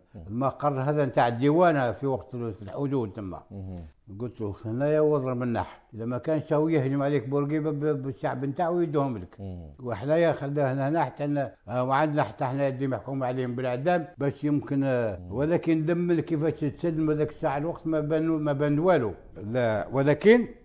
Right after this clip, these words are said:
Speaker 2: درت هذوك لي بريزوني كتبوا لمواليهم.
Speaker 1: مم.
Speaker 2: الرسايل باللي راه موجود حيين وكان داروا اسمه. ومثلنا واحد في الليل.
Speaker 1: مم.
Speaker 2: هذاك مثلنا في واحد في الليل، بو، دفناه سر.
Speaker 1: مم.
Speaker 2: خلاص، لا ما كانش يطلبوه لنا والو، كان في القبر.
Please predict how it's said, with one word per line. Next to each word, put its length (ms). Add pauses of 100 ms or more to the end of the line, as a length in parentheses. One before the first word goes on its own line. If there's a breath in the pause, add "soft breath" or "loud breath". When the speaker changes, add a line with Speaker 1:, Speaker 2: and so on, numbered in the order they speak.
Speaker 2:
درت 460 (260)
هذوك 360
لي 80
بريزوني 560
كتبوا 400
لمواليهم. 640 (220)
Speaker 1:
مم. 60
Speaker 2:
الرسايل 520 (120)
باللي 260
راه 180
موجود 580
حيين 540
وكان 320
داروا 320
اسمه. 380 (140)
ومثلنا 520
واحد 360
في 100
الليل. 560
Speaker 1:
مم. 400 (160)
Speaker 2:
هذاك 640 (100)
مثلنا 500
في 160
واحد 240
في 100
الليل، 400 (120)
بو، 320 (300)
دفناه 520
سر. 160 (300)
Speaker 1:
مم. 180
Speaker 2:
خلاص، 300
لا 160
ما 180
كانش 340
يطلبوه 580
لنا 120
والو، 260
كان 200
في 80
القبر. 380